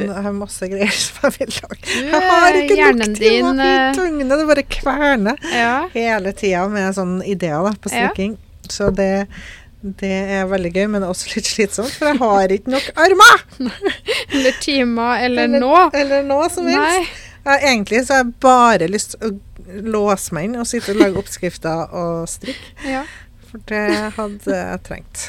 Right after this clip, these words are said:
Speaker 2: Ja.
Speaker 1: En, eh, par ukers tid.
Speaker 2: Ja.
Speaker 1: Men, eh, det går ikke.
Speaker 2: Det
Speaker 1: Men,
Speaker 2: går
Speaker 1: eh,
Speaker 2: ikke.
Speaker 1: så derfor så prøver jeg i hvert fall å planlegge litt hva
Speaker 2: Ja.
Speaker 1: jeg skal strikke fremover.
Speaker 2: Ja.
Speaker 1: Får vi se hva det blir av det, for at jeg har akkurat nå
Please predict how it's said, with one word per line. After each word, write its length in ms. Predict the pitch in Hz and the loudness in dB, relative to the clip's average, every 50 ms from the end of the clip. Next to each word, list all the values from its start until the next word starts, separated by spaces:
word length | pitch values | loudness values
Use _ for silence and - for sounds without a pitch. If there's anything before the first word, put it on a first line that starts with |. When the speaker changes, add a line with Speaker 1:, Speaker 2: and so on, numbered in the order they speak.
| - - | -8 -6
Speaker 2:
Ja. 100 | 294 - - - - - 226 226 | -6 -6 -6 -10 -16 -20 -16 -14
Speaker 1:
En, 300 | 226 208 208 202 196 196 | -10 -10 -8 -8 -6 -6
eh, 400 | 196 190 190 190 190 190 196 196 | -6 -6 -8 -8 -8 -8 -8 -10
par 180 | - - 196 | -8 -8 -8
ukers 320 | 185 180 180 - - - - | -6 -6 -8 -10 -14 -16 -14
tid. 120 | - - - - - - - | -16 -16 -18 -16 -16 -10 -8
Speaker 2:
Ja. 120 | 294 330 - 262 285 - - - - - - | -8 -8 -8 -10 -14 -16 -16 -18 -20 -14 -8
Speaker 1:
Men, 280 | 220 214 202 196 190 190 | -6 -4 -4 -2 -2 -4
eh, 200 | 185 185 185 190 | -4 -4 -4 -4
det 200 | 190 185 185 185 | -4 -4 -4 -2
går 140 | 190 165 - - | -4 -4 -6 -8
ikke. 160 | - - 285 - - | -12 -12 -14 -14 -10
Speaker 2:
Det 140 | - 277 - | -6 -4 -2
Speaker 1:
Men, 120 | 220 220 | 0 0
Speaker 2:
går 120 | 220 214 220 | 0 0 0
Speaker 1:
eh, 280 | 220 220 220 214 214 | 0 0 0 -2 -2
Speaker 2:
ikke. 40 | 214 - | -4 -6
Speaker 1:
så 160 | - - 208 | -6 -6 -4
derfor 280 | 214 208 196 - 175 170 | -4 -6 -4 -4 -6 -6
så 120 | - 190 | -6 -8
prøver 240 | - 214 220 208 180 | -6 -4 -2 -2 -2
jeg 80 | 151 | -2
i 80 | 170 185 | -2 -4
hvert 40 | 190 | -6
fall 200 | - 165 151 160 | -6 -8 -6 -6
å 300 | 160 170 180 175 185 180 - - - | -6 -6 -6 -6 -8 -10 -12 -16 -20
planlegge 640 | - - 208 196 190 190 190 180 160 151 147 151 170 190 | -10 -6 -4 -2 0 -2 -2 -2 -4 -6 -8 -8 -8 -10
litt 260 | 214 - - - - - - - - - - - | -10 -12 -14 -18 -14 -12 -12 -12 -12 -14 -16 -14
hva 60 | - - | -4 0
Speaker 2:
Ja. 80 | 226 220 | 0 0
Speaker 1:
jeg 40 | 190 - | 0 -2
skal 120 | - 196 | -4 -6
strikke 240 | 185 - 190 185 - | -6 -6 -8 -8 -6
fremover. 380 | - 196 165 147 123 120 156 - - - - | -8 -8 -8 -8 -8 -12 -12 -14 -16 -10 -8
Speaker 2:
Ja. 140 | 277 269 - - - - - - - - - - - - | -8 -8 -8 -10 -18 -20 -20 -20 -20 -20 -20 -20 -16 -8
Speaker 1:
Får 60 | - 175 | -6 -4
vi 60 | 165 | -4
se 160 | - - - | -4 -2 -2
hva 260 | 160 165 - 233 226 214 | -4 -2 0 2 2 2
det 160 | 196 175 156 | 2 0 -2
blir 340 | - 170 165 170 175 175 - - | -4 -6 -4 -4 -4 -4 -6 -6
av 280 | - 175 156 143 123 143 | -6 -4 -4 -4 -2 -2
det, 160 | 180 214 220 | -2 -2 -2
for 120 | - - 202 | -2 -2 -2
at 80 | 190 | -2
jeg 100 | - 180 | -2 -2
har 220 | 180 185 170 175 160 | 0 0 0 0 0
akkurat 260 | 147 185 - 170 165 | -2 -6 -6 -6 -6
nå 80 | 165 170 | -6 -6